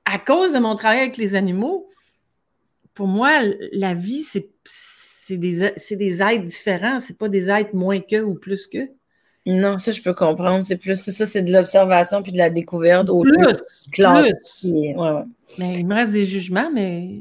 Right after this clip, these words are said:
Speaker 1: c'est ça.
Speaker 2: J'ai, euh, une question. Est-ce que, là, c'est plate, là, parce que j'ai pas d'autres exemples qu'Enzo, là, fait que
Speaker 1: Ben, ben, on va y aller avec ça.
Speaker 2: ça va être ça, mais mettons, là, on jase. Si,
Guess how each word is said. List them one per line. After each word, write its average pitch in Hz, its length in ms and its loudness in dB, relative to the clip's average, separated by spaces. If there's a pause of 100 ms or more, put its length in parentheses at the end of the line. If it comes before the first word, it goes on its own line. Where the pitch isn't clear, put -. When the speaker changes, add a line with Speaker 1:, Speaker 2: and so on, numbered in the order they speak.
Speaker 1:
c'est 190 200 -14
ça. 196 120 -14 (800)
Speaker 2:
J'ai, 262 420 8
euh, 247 40 4 (100)
une 240 140 0
question. 294 640 2 (240)
Est-ce 254 260 -2
que, - 1700 -8
là, 294 100 6
c'est 247 200 4
plate, 262 340 0
là, 233 80 -4
parce 196 180 -2
que 180 120 -2
j'ai 185 100 -2
pas 214 140 -2
d'autres 220 220 2
exemples 185 300 0
qu'Enzo, 165 400 -4
là, 160 100 0
fait 156 180 -6
que 160 560 0
Speaker 1:
Ben, 202 280 0
ben, 139 120 -6
on 139 80 -4
va 196 140 2
y 226 80 2
aller 208 140 4
avec 190 280 2
ça. - 160 -6
Speaker 2:
ça 202 260 -2
va 190 80 8
être 190 100 0
ça, 311 160 4
mais 269 80 8
mettons, 247 540 4
là, 156 380 0
on 180 140 4
jase. 180 180 4 (1000)
Si, 285 420 0